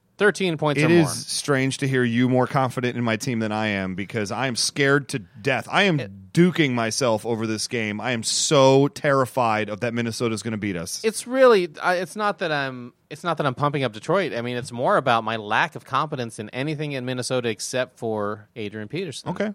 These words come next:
Speaker 2: that's fair.
Speaker 1: You know,
Speaker 2: N-
Speaker 1: even Greg Jennings, he's, he's a little long in the tooth for a wide receiver.
Speaker 2: Mm.
Speaker 1: Christian Ponder hasn't proven that he can, you know, you guys should
Speaker 2: Has
Speaker 1: be able
Speaker 2: not.
Speaker 1: to get the pass rush to him. And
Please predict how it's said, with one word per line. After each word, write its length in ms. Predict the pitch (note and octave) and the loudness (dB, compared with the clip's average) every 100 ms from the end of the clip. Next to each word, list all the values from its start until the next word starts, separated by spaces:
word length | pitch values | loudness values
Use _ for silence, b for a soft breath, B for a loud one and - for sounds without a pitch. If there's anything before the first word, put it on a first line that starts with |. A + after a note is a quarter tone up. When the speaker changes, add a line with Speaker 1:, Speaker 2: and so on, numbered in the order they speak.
| - | -8
Speaker 2:
that's 140 | D#3 | -8
fair. 240 | E3+ E3+ - - | -6 -8 -10 -10
Speaker 1:
You 80 | B2 | -4
know, 60 | C#3 | 0
Speaker 2:
N- 60 | |
Speaker 1:
even 200 | E3+ G#3 | 0 0
Greg 220 | F#3+ G3+ | 2 0
Jennings, 380 | D#3+ G#3+ A#3+ A2 | 2 -2 -2 -6
he's, 280 | C3+ D#3+ - _ _ | -6 -6 -8 _ _
he's 160 | D3+ D#3+ | -16 -10
a 20 | |
little 120 | G#3 A3 | -8 -2
long 220 | A#3 A#3+ | -2 -2
in 60 | A#3 | -6
the 40 | |
tooth 300 | - D4+ D4 | -6 -6 -8
for 240 | - - | -14 -6
a 60 | G3 | -2
wide 180 | F#3 E3 | 0 -2
receiver. 460 | D3 C#3+ G2+ F2 - B | -2 -6 -6 -10 -14 B
Speaker 2:
Mm. 120 | C3 B | -14 B
Speaker 1:
Christian 300 | - D3+ - | -4 -4 0
Ponder 260 | G3 A#3 | 0 4
hasn't 220 | G#3 F3 D#3+ | 2 0 0
proven 240 | F#3+ G#3 | -2 0
that 100 | G3 | -2
he 60 | G3 | -2
can, 300 | G#3 G#3 G3 b b b b | -4 -6 -10 b b b b
you 80 | F3 | -2
know, 160 | F3+ | -2
you 180 | D#3+ E3+ | -4 -6
guys 260 | F3+ G3+ G3 | 2 2 2
should 100 | - | 0
Speaker 2:
Has 100 | C#3 | 2
Speaker 1:
be 80 | |
able 80 | G3 | 4
Speaker 2:
not. 40 | G3 | 2
Speaker 1:
to 40 | |
get 220 | F#3+ G3 | 0 -2
the 60 | F#3+ | -4
pass 280 | F3 B3 - | -2 -2 0
rush 200 | C3+ - | 0 -2
to 140 | - | -4
him. 260 | A2+ A2 F3+ | -4 -4 -4
And 340 | C#3 B2 B2 | -4 -4 -6